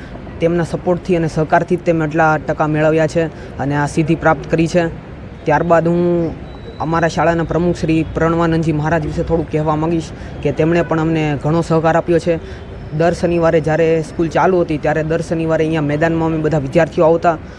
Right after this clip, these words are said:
અને ત્યારે તે અમને થોડુંક રામાયણ અને મહાભારત વિશેના પાઠ ભણાવતા અને થોડુંક તેમના વિશે પણ સામાન્ય સમજણ આપતા. તેવી રીતે અમને રામાયણ અને મહાભારત વિશે પણ તેમણે ઘણું બધું સમજાવ્યું છે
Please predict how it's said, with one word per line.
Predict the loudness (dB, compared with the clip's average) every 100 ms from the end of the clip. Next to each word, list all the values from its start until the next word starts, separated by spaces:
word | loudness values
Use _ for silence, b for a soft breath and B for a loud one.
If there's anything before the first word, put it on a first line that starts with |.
| B -8
અને | -6
ત્યારે | 0 0 2 0 -2 -4 -10 -12 -12 -14 -12 -4
તે | 2
અમને | 4 4 2
થોડુંક | 0 0
રામાયણ | 0 2 2 2
અને | 2
મહાભારત | 2 2 2 0 -6 -12 -4 0 2 0
વિશેના | -2 -2 0 2 0 -2 B B B -10 -2
પાઠ | 2 2
ભણાવતા | 4 2 2 2 2
અને | 2 0
થોડુંક | 2 0 0 -2
તેમના | 0 2
વિશે | 2 0
પણ | -2
સામાન્ય | -2 0 0 0
સમજણ | 0 2 2 2
આપતા. | 0 -2 -2 B B B -8 -4
તેવી | 0 0
રીતે | 0 0
અમને | 0 0
રામાયણ | 0 0 0 0
અને | 0
મહાભારત | 0 -2 -2 -2
વિશે | -2 -2
પણ | -2
તેમણે | 0 0 2
ઘણું | 2 0
બધું | 0 -2
સમજાવ્યું | 0 2 2 2
છે | 2